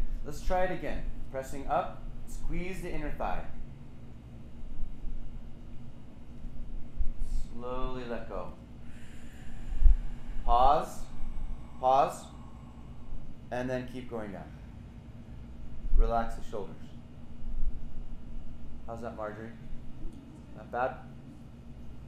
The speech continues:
Okay, let's try it again. So you're pressing on the inside of the knees. Ah. Pause,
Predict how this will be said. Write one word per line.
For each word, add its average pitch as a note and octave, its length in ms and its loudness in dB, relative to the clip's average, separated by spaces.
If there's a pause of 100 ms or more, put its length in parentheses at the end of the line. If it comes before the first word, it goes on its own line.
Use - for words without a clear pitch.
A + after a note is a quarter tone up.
(240)
Okay, A#2+ 120 -14
let's - 200 -16
try A#2+ 140 -6
it A#2+ 80 -6
again. C3 280 -10 (960)
So B2+ 80 -8
you're B2 100 -6
pressing D3+ 400 -6
on C#3 120 -4
the C3+ 160 -4
inside C#3+ 520 0
of A2+ 80 -6
the G#2+ 60 -8
knees. G2+ 500 -12 (3500)
Ah. A2 960 -12 (1000)
Pause, B2 720 0